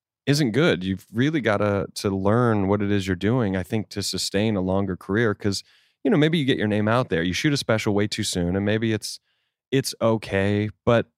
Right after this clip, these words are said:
you know, and then who knows, maybe you get cast on a show and you never look back and you have this crazy career. But in, just in terms of looking at it specifically from a stand-up perspective,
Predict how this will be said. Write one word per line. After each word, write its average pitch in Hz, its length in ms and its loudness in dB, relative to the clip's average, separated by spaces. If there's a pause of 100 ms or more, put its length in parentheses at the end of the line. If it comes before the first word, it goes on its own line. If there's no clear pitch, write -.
(180)
you 117 140 2
know, 104 220 2
and 107 300 0
then 113 100 2
who 120 120 -2
knows, 117 220 -2
maybe 98 180 -4
you 98 80 -2
get 92 140 -4
cast 101 320 0
on 90 80 -2
a - 20 -8
show 98 240 0
and 92 100 -2
you 90 60 -4
never 95 240 -4
look 87 200 -8
back 85 380 -4
and 95 120 -4
you 92 100 0
have 92 160 -2
this 87 120 -6
crazy 87 280 -4
career. 101 440 -4 (500)
But 151 140 2
in, 139 200 0
just 160 260 0
in 113 120 0
terms 127 440 2
of 92 160 -4
looking 110 360 -2
at 95 180 -2
it 87 160 -6
specifically 107 600 -6
from 90 480 -4 (520)
a 104 80 -6
stand-up 113 600 -2
perspective, 87 760 -4